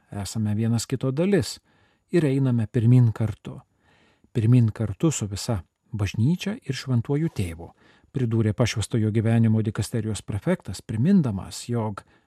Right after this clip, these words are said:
ateinantį penktadienį, vasario antrąją, bus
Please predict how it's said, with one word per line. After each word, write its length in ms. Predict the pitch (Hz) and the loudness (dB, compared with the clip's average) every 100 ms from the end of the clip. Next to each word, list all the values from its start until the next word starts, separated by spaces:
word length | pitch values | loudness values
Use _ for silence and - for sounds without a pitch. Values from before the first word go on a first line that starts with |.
| _ | _
ateinantį 540 | 117 127 113 104 95 | -4 0 0 -2 -6
penktadienį, 800 | 107 98 92 - 151 180 202 202 208 - _ _ _ _ _ _ | -10 -10 -10 -8 -6 -2 2 2 2 -4 _ _ _ _ _ _
vasario 540 | 110 - 110 107 101 92 _ _ _ _ - | -6 -2 -2 -2 -6 -8 _ _ _ _ 0
antrąją, 640 | 139 175 - 196 190 196 - _ _ _ _ _ _ | 4 4 0 -6 -8 -8 -12 _ _ _ _ _ _
bus 320 | 127 143 185 | -2 0 0